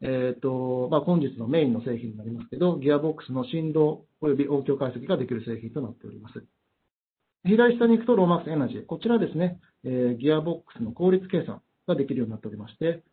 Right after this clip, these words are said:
まあ、ギア、ギアボックスに含まれる、まあ、例えば歯車とか軸受けだとか、そういった角度の損失を計算して、えー、ギアボックス全体の効率マップを作成するだとか。あと、ローマックススピン。こちらはですね、あの、ギアボックスの解析の中でも、軸受けの強度解析等を詳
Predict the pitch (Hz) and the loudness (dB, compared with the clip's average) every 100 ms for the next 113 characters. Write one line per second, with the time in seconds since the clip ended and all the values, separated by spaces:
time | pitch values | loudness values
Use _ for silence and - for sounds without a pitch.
0 | - 131 147 143 147 - - 139 147 156 | -8 2 4 4 0 -8 -8 0 2 2
1 | 156 - 117 117 123 120 151 165 165 _ | -2 -2 -4 -2 -2 0 0 -2 -8 _
2 | _ _ _ 135 139 156 123 120 123 123 | _ _ _ -4 0 0 -2 -4 -4 -4
3 | 123 110 113 120 117 113 - - 143 139 | -4 -6 -8 -8 -8 -10 -12 -6 -4 -2
4 | 143 151 120 113 127 120 - - 113 113 | -4 -6 -6 -6 -6 -6 -8 -12 -10 -8
5 | 113 110 180 175 175 _ _ _ _ _ | -8 -4 -2 -2 -4 _ _ _ _ _
6 | 127 120 117 135 135 - 131 120 127 151 | -2 -2 2 2 2 -2 -4 -4 -2 -2
7 | 139 120 123 123 - 107 117 - 110 113 | 0 -2 0 -2 -2 -12 -14 -12 -12 -12
8 | 101 - _ _ _ _ _ _ _ _ | -14 -18 _ _ _ _ _ _ _ _
9 | _ _ _ _ - 220 190 208 208 - | _ _ _ _ 0 4 6 6 4 0
10 | - - 175 233 254 175 143 147 139 139 | -2 0 2 4 4 4 2 0 0 2
11 | 151 160 170 - 127 123 117 127 123 113 | 4 4 0 -2 -4 -4 -4 -4 -2 -2
12 | 110 135 139 202 202 185 185 180 214 - | -4 -4 4 4 6 2 2 0 0 2
13 | 147 139 139 135 120 135 127 147 | 2 2 -2 -4 -8 -4 -2 -2